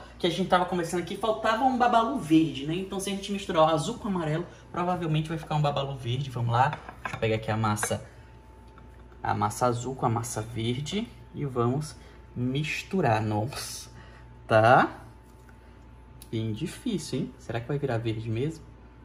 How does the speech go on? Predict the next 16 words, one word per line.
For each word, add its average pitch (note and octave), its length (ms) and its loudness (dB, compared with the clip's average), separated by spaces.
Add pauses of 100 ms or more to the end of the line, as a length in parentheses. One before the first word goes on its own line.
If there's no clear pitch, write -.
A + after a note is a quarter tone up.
(220)
Olha D#3 160 -8
isso. - 580 -6 (1500)
Não A#2+ 60 -4
sei A#2+ 260 -2
não, B2+ 300 0
hein? C3+ 100 -8 (560)
Será A2 460 0
que A2 80 -10
vai G#2 100 -2
ficar G2+ 200 -4
verde? G#2+ 520 -4 (1900)
Olha G#2+ 140 -10
como C3 160 -6
é - 20 -6
que B2+ 80 -12
tá. - 340 -4